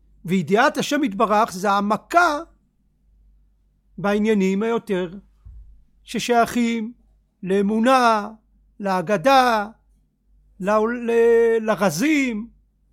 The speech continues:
<clears throat> לעניינים היותר פנימיים, נסתרים. וזולת זה, כל העניינים האלה הנוגעים לידיעת שמו יתברך, כפי הצורך של קביעת היראה. כלומר, כל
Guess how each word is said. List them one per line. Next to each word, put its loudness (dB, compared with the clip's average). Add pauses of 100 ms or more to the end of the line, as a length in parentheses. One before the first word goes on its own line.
(340)
<clears throat> -14 (760)
לעניינים -2 (840)
היותר -4 (300)
פנימיים, -2 (1200)
נסתרים. -8 (1200)
וזולת -2
זה, -2
כל -4
העניינים -2
האלה -2
הנוגעים -4
לידיעת -4
שמו -8
יתברך, -8
כפי -4
הצורך 4 (300)
של -8
קביעת -6
היראה. -10 (360)
כלומר, -4 (580)
כל 8